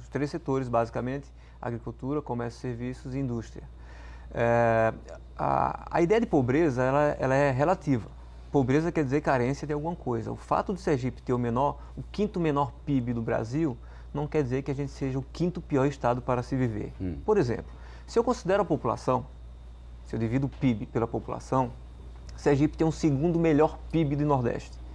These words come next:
Speaker 1: Ou seja, só perdemos para o Rio Grande do Norte. O pib per capita de Sergipe em dois mil e dezessete é treze mil e seiscentos reais e o do, do Rio Grande do Norte, treze mil e oitocentos. Então, nós só perdemos pro Rio Grande do Norte.
Speaker 2: Proporcionalmente, no Nordeste,
Speaker 1: A população
Speaker 2: Sergipe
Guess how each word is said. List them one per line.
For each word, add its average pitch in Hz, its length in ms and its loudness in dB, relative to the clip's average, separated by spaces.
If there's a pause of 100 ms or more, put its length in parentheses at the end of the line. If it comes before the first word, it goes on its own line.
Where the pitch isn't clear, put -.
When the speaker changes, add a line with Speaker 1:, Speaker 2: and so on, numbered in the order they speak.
(240)
Speaker 1:
Ou - 60 -16
seja, 113 200 0
só 147 120 2
perdemos 139 460 2
para 139 180 2
o 139 40 4
Rio 135 100 2
Grande 127 220 2
do 127 80 0
Norte. - 360 -2 (520)
O 131 80 -2
pib 165 260 2
per 156 180 4
capita 117 400 4
de 113 60 0
Sergipe 117 480 0
em 147 60 2
dois 127 180 4
mil 117 240 2
e 113 60 2
dezessete 120 560 0 (260)
é - 80 -2
treze 170 500 6
mil 139 380 6
e 147 80 0
seiscentos 127 560 0
reais - 480 4 (300)
e 208 100 4
o 208 60 4
do, 190 240 2
do 127 240 2
Rio 127 100 6
Grande 147 200 4
do 156 40 -2
Norte, 147 240 2
treze 180 380 6
mil 156 240 6
e 165 40 4
oitocentos. - 720 -2
Então, - 140 -2
nós 143 160 2
só - 180 2
perdemos 143 400 4
pro 147 140 -4
Rio 139 100 2
Grande 139 220 2
do 135 60 2
Norte. 135 100 6
Speaker 2:
Proporcionalmente, 135 840 4
no 131 140 6
Nordeste, 143 320 6
Speaker 1:
A - 20 4
população 135 520 4
Speaker 2:
Sergipe - 180 0